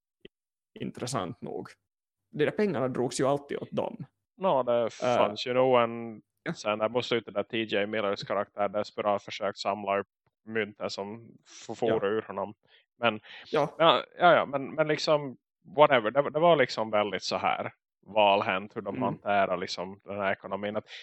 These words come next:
Speaker 2: det är liksom, ja, eftersom jag inte har läst boken så kan jag inte
Speaker 1: Mm.
Speaker 2: säga hur, ska vi säga, smart den här idén är. Men liksom det här utförandet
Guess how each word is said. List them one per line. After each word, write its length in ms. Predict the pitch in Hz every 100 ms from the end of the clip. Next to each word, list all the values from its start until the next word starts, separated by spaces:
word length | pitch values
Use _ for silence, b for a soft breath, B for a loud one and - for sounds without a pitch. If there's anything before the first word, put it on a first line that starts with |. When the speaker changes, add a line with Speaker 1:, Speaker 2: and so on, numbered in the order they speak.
| -
Speaker 2:
det 60 | 131
är 40 |
liksom, 340 | 143 160 151 - _ _ _ b
ja, 120 | - - -
eftersom 440 | - - 160 - 147
jag 80 |
inte 140 | 165 -
har 80 | 113
läst 300 | 95 - -
boken 460 | 58 - - - _ _ _
så 120 | - 123
kan 180 | 120 113
jag 100 | 107
inte 160 | 107 151
Speaker 1:
Mm. 60 | 85
Speaker 2:
säga 300 | 85 87 107 -
hur, 140 | 98
ska 160 | - 113
vi 40 |
säga, 140 | - 95
smart 500 | - 117 101 92 - -
den 140 | 101
här 140 | 101 98
idén 400 | 98 95 73 - -
är. 80 | 131 _ _ B -
Men 120 | 120
liksom 220 | 120 131
det 60 | 123
här 100 | 120
utförandet 560 | 151 - 175 170 147